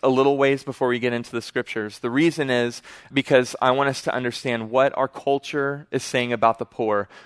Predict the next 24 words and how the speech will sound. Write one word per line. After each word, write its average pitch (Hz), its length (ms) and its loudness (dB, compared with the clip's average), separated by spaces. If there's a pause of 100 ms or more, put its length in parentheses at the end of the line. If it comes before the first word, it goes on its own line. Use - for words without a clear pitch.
What 135 160 6
are 160 80 6
the 147 80 0
voices 135 400 0
of 127 120 -12
culture 135 360 0
that 117 100 0
are 120 120 4
influencing 127 760 -4
the 113 80 -2
way 113 200 2
that 110 120 -2
we 120 220 -2
view 110 340 -6
the 107 100 -6
poor 123 440 -2
in 110 180 -6
our 110 140 -2
nation? 101 520 -8 (440)
Um, 123 180 2
and 123 140 -4
so 127 160 4
we're 131 160 2
gonna 127 320 4